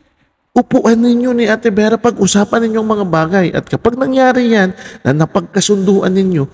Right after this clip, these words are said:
panindigan mo. Ang pinaka-importante lang naman sa mag-asawa, alam mo, alam ng lahat, alam nyo mga idol, ang pinaka-bottom line naman sa pag-asawa, dapat, kung ano yung pinag-awayan nyo ngayon at naresolba na, huwag nyo nang balik-balikan pa.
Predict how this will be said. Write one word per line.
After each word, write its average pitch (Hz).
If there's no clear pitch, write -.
panindigan 185
mo. 175
Ang 190
pinaka-importante 269
lang 262
naman 254
sa 214
mag-asawa, 180
alam 151
mo, 104
alam 165
ng 190
lahat, 151
alam 135
nyo 135
mga 120
idol, 87
ang 151
pinaka-bottom 160
line 143
naman 123
sa -
pag-asawa, 95
dapat, -
kung 160
ano 180
yung 233
pinag-awayan 175
nyo 156
ngayon 135
at -
naresolba 135
na, 104
huwag 131
nyo 143
nang 104
balik-balikan 208
pa. 226